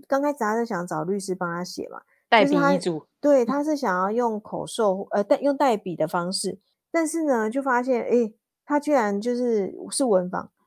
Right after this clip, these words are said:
Speaker 1: 然后而且问题是他其实赚很多钱了，就是在市场工作赚很多钱那种，然后我们就觉得，呃，太厉害了。然后那时候公证人不是问我说，可不可以给他一个初稿之类，了解一下财产状况，我就说，呃，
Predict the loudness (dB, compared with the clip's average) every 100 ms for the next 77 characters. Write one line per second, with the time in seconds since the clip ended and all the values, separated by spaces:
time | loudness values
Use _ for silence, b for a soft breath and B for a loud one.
0 | _ 0 2 4 2 4 6 6 4 0
1 | -2 -4 -4 -2 -2 -2 -6 -6 -8 -12
2 | -4 -2 0 -2 -2 -2 -2 -4 -6 -6
3 | -2 0 -2 -4 -2 0 0 -2 -6 -8
4 | -10 _ _ -2 0 2 0 0 2 0
5 | -2 _ 0 2 4 2 0 -4 -8 _
6 | _ -2 2 4 4 2 2 2 2 0
7 | 0 0 2 0 -2 -4 -2 0 0 -2
8 | -4 -4 0 0 0 -2 -2 -2 -4 -6
9 | -4 -4 -4 -6 -6 -4 -2 -2 -2 -2
10 | -2 -2 -2 -2 -2 -4 -4 -2 -2 -2
11 | -2 -2 -2 -2 -2 -4 _ _ _ _
12 | -2 0 2 0 -2 -2 -4